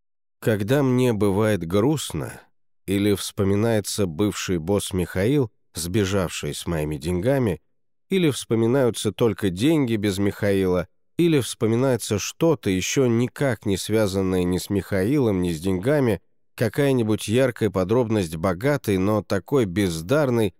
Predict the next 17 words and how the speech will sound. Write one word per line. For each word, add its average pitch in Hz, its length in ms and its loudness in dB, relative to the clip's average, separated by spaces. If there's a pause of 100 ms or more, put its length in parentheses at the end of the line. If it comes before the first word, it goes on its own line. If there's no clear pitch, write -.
(160)
растраченной 107 840 0
на 95 160 0
пустяки - 520 -6
юности, 95 760 -2 (260)
моя 135 340 2
рука 143 340 0
сама 117 440 -2
тянется 110 560 -4
к - 100 -14
ядам. 82 540 -6 (640)
Они 98 300 0
помогают 92 640 -2
забыть. 78 600 -6 (1120)
Но 92 260 0
сегодня 92 680 -2
я 95 220 -2
обойдусь. 90 720 -6